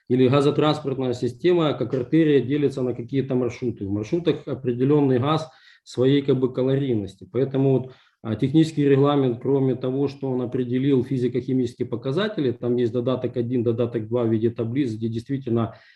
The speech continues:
и в том числе и мелкие показатели химии вложены, они дают требования к маршрутам, до-, более, скажем, ужа-, ужесточают к нему требования сертификации для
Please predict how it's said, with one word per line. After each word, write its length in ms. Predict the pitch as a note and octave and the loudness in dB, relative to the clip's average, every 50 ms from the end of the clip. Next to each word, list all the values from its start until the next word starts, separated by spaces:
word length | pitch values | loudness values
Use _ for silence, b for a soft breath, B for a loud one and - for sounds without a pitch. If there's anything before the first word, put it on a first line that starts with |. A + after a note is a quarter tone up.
| B B _ | B B _
и 140 | - A#2+ A#2+ | 0 0 0
в 80 | A2+ A#2 | 2 2
том 160 | C3 B2+ A2+ | 2 2 2
числе 460 | - C3+ B2+ - C3+ C3+ C#3 C#3 C#3+ | 2 -2 -2 0 2 4 4 4 4
и 400 | C#3 D3+ C3 B2 B2 A#2+ A#2 A#2 | 2 0 0 2 2 4 4 4
мелкие 400 | A#2+ B2+ D3 D3 C3+ A2+ B2+ B2 | 6 6 4 4 2 0 -2 -4
показатели 720 | - B2 A#2+ - B2 A#2+ A#2 B2 A#2+ A#2 - A#2 A2+ A2+ G#2+ | -2 -4 -4 -2 -2 0 0 0 -2 -2 -2 -2 0 0 -2
химии 560 | A2 - B2+ A#2+ A#2 A#2 A2+ A2 G#2 G#2+ b b b b b b b _ | -2 -4 -4 0 2 2 2 2 0 -4 b b b b b b b _
вложены, 840 | - A2 A2 B2 D3+ F#3 G3+ F3 D#3+ D3 C3+ B2+ A#2+ A#2 A#2 A#2 - - C#3+ | -6 -4 0 2 2 2 2 2 2 0 0 0 0 -2 -4 -6 -10 -14 -10
они 480 | B2+ A#2+ A#2 A#2+ C#3 F3 G3 F#3 F3+ | -4 0 2 4 6 6 8 8 6
дают 500 | D#3+ C#3 B2 A#2 A#2+ C3 C#3 D#3+ E3+ E3+ | 6 4 0 2 2 2 4 2 2 0
требования 560 | - C3 D3+ D#3 C#3 C#3 D3 C#3+ C#3 C#3 C3 | 0 2 2 2 2 2 0 0 0 0 -2
к 80 | B2+ - | -4 -4
маршрутам, 680 | C3 A#2+ A2+ - - F3+ F#3 F#3 F3+ E3 D#3 C3 A#2+ A#2+ | -8 -8 -6 -2 -2 -2 0 2 2 2 2 0 0 -2
до-, 180 | C#3 D3 D3 | -2 0 0
более, 400 | C3+ B2 C#3 D3+ D3 C#3+ C#3 C3 | -2 -2 0 0 0 2 0 0
скажем, 420 | C3+ - - C#3 C3+ B2 C3 C3 B2+ | -2 -4 -4 -4 -2 0 0 0 0
ужа-, 340 | B2 A2+ C3+ B2 C3 - | 0 0 0 -2 -2 -6
ужесточают 800 | D3 B2+ A#2+ A#2+ B2+ B2 B2+ - A#2+ - - C#3+ C#3 C3+ B2 A2+ - | -6 -6 -2 -2 -2 -2 -2 -4 -4 -2 0 0 2 2 0 -2 -4
к 80 | - | -4
нему 180 | B2+ B2+ B2 A#2+ | -2 0 0 0
требования 520 | A#2+ - C3+ C3 B2 B2 A#2+ A#2+ A#2+ A#2 | 0 0 0 0 0 0 0 0 0 0
сертификации 800 | A2+ A#2 A#2+ A2 - A2+ A2 - A#2+ A#2+ C3+ C3+ B2+ A2+ - - A#2 | -2 -4 -8 -10 -10 -10 -6 -6 -4 -2 0 0 0 -2 -2 -4 -4
для 400 | G#2+ A2 A#2 A#2 A#2+ A2+ A2+ | -2 0 0 0 0 0 -4